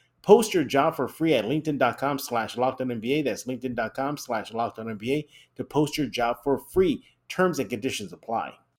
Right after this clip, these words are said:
This episode is brought to you by BetterHelp. Give online therapy a try at betterhelp dot com slash locked on N B A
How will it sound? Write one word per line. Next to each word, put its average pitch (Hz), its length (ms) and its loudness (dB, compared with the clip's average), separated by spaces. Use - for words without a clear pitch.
This 180 180 8
episode 165 520 10
is 135 160 4
brought 151 260 8
to - 80 2
you 156 60 8
by 143 180 10
BetterHelp. 143 880 6
Give 175 220 4
online 156 400 4
therapy 147 460 4
a 104 100 0
try 151 460 2
at 117 220 -2
betterhelp 135 460 2
dot 113 220 2
com 143 240 0
slash 110 400 -4
locked 127 260 2
on 127 60 2
N 117 120 0
B 120 140 6
A 143 200 6